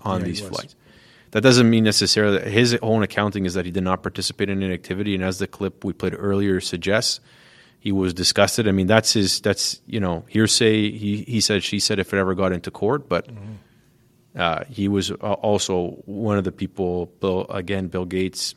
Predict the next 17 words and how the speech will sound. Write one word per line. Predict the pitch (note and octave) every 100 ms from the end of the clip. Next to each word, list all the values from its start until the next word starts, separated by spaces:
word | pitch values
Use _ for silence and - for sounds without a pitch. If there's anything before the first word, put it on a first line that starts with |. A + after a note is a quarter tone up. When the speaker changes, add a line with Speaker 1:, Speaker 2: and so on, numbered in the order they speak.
| _ _ _
Speaker 2:
But | - - - - -
Speaker 1:
another | F#2+
Speaker 2:
I'll | B2
tell | D3
you | D3+
Speaker 1:
frequent | C3+ C3+ F#2+
Speaker 2:
what, | F#2+
Speaker 1:
flyer. | F#2+
Speaker 2:
though. | - - _ _ _ - - - - - _ _
I | C3 D3+
don't | F3
know | F3+
how | D3+
true | C#3 - D3
this | C#3 C3 -
is. | C3 B2+ A#2+ -
I, | B2+ C3+